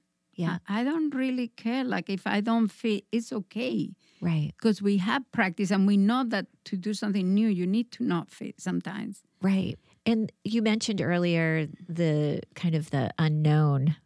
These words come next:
Speaker 1: really attracted you. That is,
Speaker 2: Yeah.
Speaker 1: that's a really cool quality.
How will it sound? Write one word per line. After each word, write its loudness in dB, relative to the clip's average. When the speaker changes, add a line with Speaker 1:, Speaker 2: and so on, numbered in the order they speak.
Speaker 1:
really 4
attracted -2
you. 2
That 4
is, -2
Speaker 2:
Yeah. -6
Speaker 1:
that's 2
a 0
really 2
cool -4
quality. -6